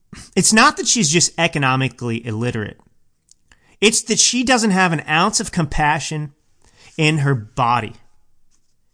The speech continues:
And this is what I mean when I, when I ask you the question, "Do you realize how expendable Americans are to the Democrat Party?" Again, sociopaths.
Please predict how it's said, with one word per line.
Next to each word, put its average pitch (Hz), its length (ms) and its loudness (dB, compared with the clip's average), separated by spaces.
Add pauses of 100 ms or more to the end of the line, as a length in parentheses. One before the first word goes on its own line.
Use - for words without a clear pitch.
(320)
And 170 160 2
this 240 160 6
is 220 100 0
what 240 160 2
I 214 120 2
mean 202 420 -2
when 147 160 0
I, 170 280 0
when 170 180 -2
I 170 80 4
ask 202 220 2
you 208 40 -4
the 185 80 0
question, 180 520 -4 (420)
"Do 180 100 0
you 196 80 2
realize 175 400 4
how 180 160 2
expendable 165 720 2
Americans 151 500 0
are 123 180 0
to 139 120 -6
the 156 100 -4
Democrat 156 500 -2
Party?" 220 400 -6 (1500)
Again, 190 500 2
sociopaths. - 1120 0